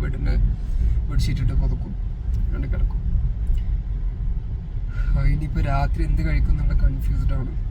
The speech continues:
കാരണം ഫുഡൊന്നും ഇവിടുത്തെ എനിക്ക് അത്ര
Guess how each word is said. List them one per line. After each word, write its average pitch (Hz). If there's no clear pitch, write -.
കാരണം 143
ഫുഡൊന്നും 170
ഇവിടുത്തെ -
എനിക്ക് -
അത്ര -